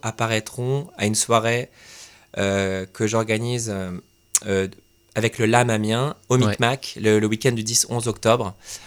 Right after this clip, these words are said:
Speaker 1: où, euh, là, il y a, il y aura des, des artistes, euh,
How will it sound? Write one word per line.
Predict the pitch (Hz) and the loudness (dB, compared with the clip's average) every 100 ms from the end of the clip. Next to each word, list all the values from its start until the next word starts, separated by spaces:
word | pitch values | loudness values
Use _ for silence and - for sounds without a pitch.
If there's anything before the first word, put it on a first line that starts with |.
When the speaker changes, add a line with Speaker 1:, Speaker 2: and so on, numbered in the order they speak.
| - - - | -20 -18 -2
Speaker 1:
où, | 107 110 | 2 4
euh, | 101 | 4
là, | 101 113 | 4 2
il | 110 | 2
y | |
a, | 101 | 0
il | 92 - | -2 -4
y | |
aura | 101 98 | -2 0
des, | 104 101 | 4 4
des | 98 101 | 4 4
artistes, | 104 - 110 110 - | 0 0 -2 -2 -2
euh, | 92 87 | -2 -2